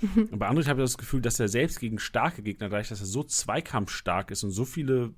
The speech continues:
Speaker 2: äh, so, so einen hohen prozentualen Ansatz davon hat, die auch zu gewinnen, dass er echt auch Punkte gegen relativ starke Gegner macht. Also
Speaker 1: Ja.
Speaker 2: gegen Dortmund hätte ich jetzt gar keine Bedenken, einen Andrich aufzustellen, wobei ich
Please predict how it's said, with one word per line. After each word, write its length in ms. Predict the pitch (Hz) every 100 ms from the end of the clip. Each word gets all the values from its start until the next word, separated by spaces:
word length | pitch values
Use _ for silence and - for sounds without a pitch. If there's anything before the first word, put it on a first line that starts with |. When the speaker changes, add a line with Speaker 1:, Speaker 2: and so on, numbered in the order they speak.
| -
Speaker 2:
äh, 160 | 92
so, 280 | 92 107 120
so 120 | 110
einen 100 | 123
hohen 240 | 120 135 123
prozentualen 640 | - 110 123 117 101 123
Ansatz 300 | 110 135 110
davon 280 | 117 104 104
hat, 160 | 110 - - -
die 140 | - 113
auch 100 | 110
zu 140 | -
gewinnen, 480 | 101 90 139 135 - - _ _ -
dass 180 | 101 -
er 120 | 113
echt 220 | 127 -
auch 120 | 107 -
Punkte 500 | 143 160 127 127 123
gegen 460 | 117 110 113 117
relativ 300 | - 107 107
starke 260 | - 131 107
Gegner 240 | 90 -
macht. 300 | 87 87 - -
Also 260 | - 95 110
Speaker 1:
Ja. 80 |
Speaker 2:
gegen 300 | 98 101 107
Dortmund 300 | 101 117 131
hätte 180 | 127 120
ich 80 | 107
jetzt 80 | 117 - 104 -
gar 200 | 107 143
keine 360 | - 131 131 110
Bedenken, 600 | 104 117 143 - 127 - - - _
einen 80 | -
Andrich 260 | - 160 78
aufzustellen, 480 | 101 98 - 107
wobei 280 | 104 95 104
ich 220 | 104 -